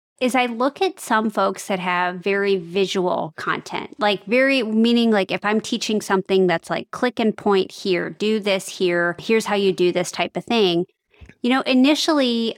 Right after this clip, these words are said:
I would have thought that probably isn't the best place to only do audio.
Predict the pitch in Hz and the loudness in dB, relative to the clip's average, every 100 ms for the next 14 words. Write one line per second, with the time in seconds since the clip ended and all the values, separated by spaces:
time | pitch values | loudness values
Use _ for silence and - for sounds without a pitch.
0 | - 202 233 233 220 185 - 185 175 196 | -2 0 2 2 0 -2 -2 2 2 2
1 | 196 - _ _ _ - 208 - 233 247 | -2 -6 _ _ _ 0 0 2 0 2
2 | 226 208 202 190 196 - 175 - 185 185 | 0 0 0 0 0 -2 -4 0 0 0
3 | 185 - - - _ _ _ _ - - | -4 -10 -12 -14 _ _ _ _ -10 -2
4 | 214 208 - - 233 - 247 254 247 196 | 0 0 -2 -2 0 2 4 4 4 4
5 | 175 175 175 - 175 - - - | 2 0 -2 -2 -2 -2 -6 -6